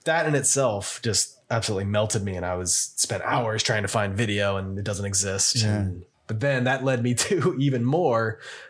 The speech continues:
Speaker 1: that, um, the, the guy that replaced Tim Curry as Amadeus was Mark Hamill in around
Speaker 2: <laughs>
Speaker 1: nineteen eighty-one, I think. And Mark Ham-,
Speaker 2: What?
Speaker 1: yeah.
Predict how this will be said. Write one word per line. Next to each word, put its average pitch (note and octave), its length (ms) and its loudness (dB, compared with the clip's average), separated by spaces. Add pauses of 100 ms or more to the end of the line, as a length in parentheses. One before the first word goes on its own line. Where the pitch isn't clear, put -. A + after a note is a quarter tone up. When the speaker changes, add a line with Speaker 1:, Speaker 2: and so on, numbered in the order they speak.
(160)
Speaker 1:
that, A2 320 2
um, G2+ 520 0 (120)
the, A2 320 2
the A2+ 160 0
guy A2 200 4
that G2 120 -2
replaced C#3 880 0
Tim G#2 220 2
Curry F2+ 420 0
as F#2 180 -2
Amadeus F2+ 760 -2
was F#2 360 -4
Mark G2+ 340 -2
Hamill A2 600 0 (600)
in G2 420 0 (500)
around G#2 380 0
Speaker 2:
<laughs> G#2+ 80 0
Speaker 1:
nineteen A#2+ 360 2
eighty-one, G#2+ 880 0
I F2 160 -2
think. E2+ 460 -4 (540)
And G2+ 220 0
Mark C#3 280 0
Ham-, A3 280 0
Speaker 2:
What? B3 340 -2
Speaker 1:
yeah. D3 400 0